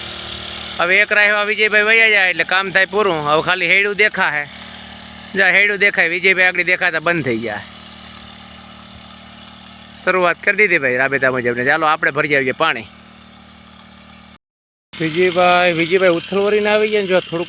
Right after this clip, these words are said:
પાણી વધ્યું ને એટલે જે આપણે સાઈડનું પડખું રહી ગયું હોય ને, જો બહુ મસ્ત સાઈડ છે, ક્યાંય રહી નહીં જાય. જો આખી તુવેર ડગડખાઈ જાય, જો એ છાંટવાનું કામકાજ કરે. તો એટલો ટૂંકમાં વધારો રહ્યો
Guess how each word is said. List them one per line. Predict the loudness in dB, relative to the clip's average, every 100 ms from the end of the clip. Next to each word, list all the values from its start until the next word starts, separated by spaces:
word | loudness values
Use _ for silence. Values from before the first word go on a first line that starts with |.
| -4
પાણી | -4 -2
વધ્યું | -4 -2 -4
ને | -6 -14 -20 -20 -20 -12
એટલે | -6 -2
જે | -2
આપણે | -4 -8
સાઈડનું | -4 -4 -2 -6 -6
પડખું | -8 -6 -4
રહી | -2
ગયું | -2 -4
હોય |
ને, | -4 -10 -16 -20 -20 -20 -20 -20 -20 -12
જો | -8 -6 -4 -4 -6 -2
બહુ | 0 0
મસ્ત | 0 0 -2 -2
સાઈડ | -4 -4
છે, | -4 -6 -6
ક્યાંય | -4 -4
રહી | 0 2 2
નહીં | -2 -6
જાય. | -10 -16 -8
જો | -6
આખી | -4 -6
તુવેર | -8 -14 -6 -4 -2
ડગડખાઈ | -4 -2 -4 -2 -2
જાય, | -4 -4
જો | -4
એ | -4
છાંટવાનું | -4 -8 -6 -6 -6
કામકાજ | -10 -10 -12 -8
કરે. | -8 -8 -12 -20 -20 -20 -20 -20 -20 -20 -16 -4
તો | -4
એટલો | -2 -6
ટૂંકમાં | -4 -4 -4
વધારો | 0 0 0
રહ્યો | -2